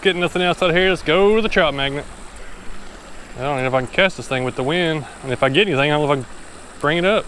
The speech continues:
Wow, they attacked it fast. Boom.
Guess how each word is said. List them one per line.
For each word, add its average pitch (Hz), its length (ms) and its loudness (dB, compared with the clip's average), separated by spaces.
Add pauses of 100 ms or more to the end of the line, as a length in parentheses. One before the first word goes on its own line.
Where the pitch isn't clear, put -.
(160)
Wow, 240 280 4
they 180 100 2
attacked 135 300 0
it 123 80 -2
fast. 113 300 0 (3000)
Boom. 180 320 4